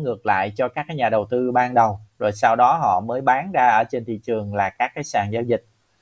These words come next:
À, khi mà họ bán ra như vậy á, thì, à, họ sẽ phân bổ đầu tiên là cho các cái quỹ, rồi sau đó là cho những người làm các cái nhiệm vụ mà dự án này đưa ra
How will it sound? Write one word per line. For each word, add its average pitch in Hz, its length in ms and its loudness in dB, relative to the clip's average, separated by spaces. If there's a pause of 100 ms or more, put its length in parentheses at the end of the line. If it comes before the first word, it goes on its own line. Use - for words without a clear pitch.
(460)
À, 135 280 4
khi 180 220 2
mà 160 160 2
họ 123 180 4
bán 151 240 2
ra 156 180 4
như 147 140 -6
vậy 113 260 2
á, 160 220 -2
thì, 110 360 -2
à, 107 400 2
họ 104 140 4
sẽ 135 180 0
phân 139 260 -2
bổ - 260 2
đầu 127 100 2
tiên 135 260 -4
là 117 100 0
cho 127 140 -2
các 160 220 -4
cái 165 140 0
quỹ, 117 420 0
rồi 117 200 4
sau 131 200 2
đó 131 200 6
là 165 180 0
cho 143 240 2
những 131 280 -6
người 120 180 -2
làm 113 280 2
các 151 180 -2
cái 165 80 -6
nhiệm 117 200 -4
vụ 104 280 0
mà 120 120 0
dự 107 200 0
án 123 220 2
này 139 140 0
đưa 127 220 2
ra 131 260 2